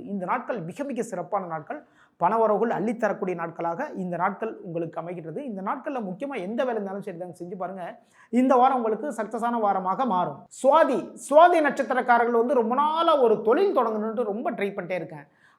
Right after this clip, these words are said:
அதுக்காக வந்து ஒரு அமௌண்ட் எல்லாமே சேர்த்து வச்சேன். அது திடீர்னு பார்த்தீங்கன்னா வந்து ஏதாவது ஒரு பிரச்சனை வந்து அமௌண்ட் எல்லாமே, அந்த பணம் வந்து எல்லாமே கரைஞ்சிடுது. நான் என்ன பண்றது? அப்போ ஆஞ்சநேய பெருமாள் வழிபாடு பண்ணுங்க. இந்த வாரத்தில் ஆஞ்சநேய பெருமானுக்கு இருபத்தி நான்கு மாலைகள், இருபத்தி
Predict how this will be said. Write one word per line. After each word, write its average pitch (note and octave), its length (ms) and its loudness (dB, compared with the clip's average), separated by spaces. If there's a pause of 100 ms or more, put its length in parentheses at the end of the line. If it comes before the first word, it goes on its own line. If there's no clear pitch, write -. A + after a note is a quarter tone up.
அதுக்காக C4+ 440 2
வந்து C4+ 180 -2
ஒரு G#3 120 0
அமௌண்ட் B3 360 -4
எல்லாமே A#3 280 -4 (100)
சேர்த்து G3+ 280 -4
வச்சேன். C#3+ 280 -10 (360)
அது G3+ 140 4
திடீர்னு E4+ 320 2
பார்த்தீங்கன்னா B3 380 -2
வந்து B3 120 -4 (120)
ஏதாவது E4 280 2 (100)
ஒரு G3+ 140 4
பிரச்சனை G#3 300 -4
வந்து G#3 240 -4
அமௌண்ட் A3 300 -6 (100)
எல்லாமே, E3+ 320 -2
அந்த E3+ 120 -6 (100)
பணம் G3 420 -8
வந்து F#3 200 -12
எல்லாமே E3+ 300 -8
கரைஞ்சிடுது. D#3+ 460 -10
நான் D3+ 180 -14
என்ன B3 120 -10 (100)
பண்றது? D#3+ 320 -10 (480)
அப்போ C#4+ 180 4 (420)
ஆஞ்சநேய B3+ 480 -2
பெருமாள் G3 340 -4
வழிபாடு F3+ 400 0
பண்ணுங்க. F3+ 260 -4 (220)
இந்த F3+ 200 -4
வாரத்தில் E3+ 400 -4 (180)
ஆஞ்சநேய A#3 420 -2
பெருமானுக்கு F#3 440 -6 (500)
இருபத்தி D4 500 2
நான்கு A#3 300 0 (120)
மாலைகள், A#3 500 0 (240)
இருபத்தி C#4 320 0